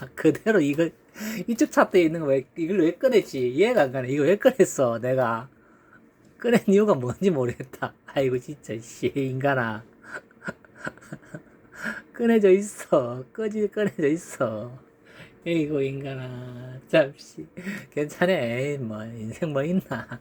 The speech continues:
<laughs> 일단 보시고, 뭔 말인지 이해가시죠? 우진배 씨 보시고, 어.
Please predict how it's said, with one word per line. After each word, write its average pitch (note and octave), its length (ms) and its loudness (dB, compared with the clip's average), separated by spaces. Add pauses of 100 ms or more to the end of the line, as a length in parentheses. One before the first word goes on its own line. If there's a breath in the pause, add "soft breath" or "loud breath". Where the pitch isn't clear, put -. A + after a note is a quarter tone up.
(160)
<laughs> - 300 -10
일단 C#3+ 300 0
보시고, B2+ 600 2
뭔 A2+ 200 -4
말인지 C#3+ 260 -2
이해가시죠? B2+ 520 -2 (1500)
우진배 B2 400 -4
씨 - 120 -8
보시고, A#2 600 -4 (2000 loud breath)
어. A2 320 -6